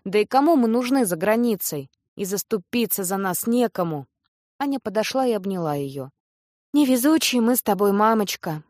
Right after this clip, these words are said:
Не повезло нам с мужиками. Мне подонок попался, а тебе недотёпа. Неужели никого другого рядом с тобой не было? Был бы у меня нормальный отец, он бы все вопросы сам решил.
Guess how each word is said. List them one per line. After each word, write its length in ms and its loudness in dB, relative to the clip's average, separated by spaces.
Не 160 0
повезло 520 2
нам 180 0
с 100 -2
мужиками. 800 -4
Мне 260 0
подонок 600 -2
попался, 640 -8
а 100 -2
тебе 380 -2
недотёпа. 880 -2
Неужели 400 4
никого 400 2
другого 460 2
рядом 280 2
с 80 -6
тобой 340 0
не 220 0
было? 360 -4
Был 180 0
бы 140 0
у 20 4
меня 240 0
нормальный 500 2
отец, 460 -2
он 140 0
бы 100 4
все 200 2
вопросы 460 4
сам 380 4
решил. 500 -2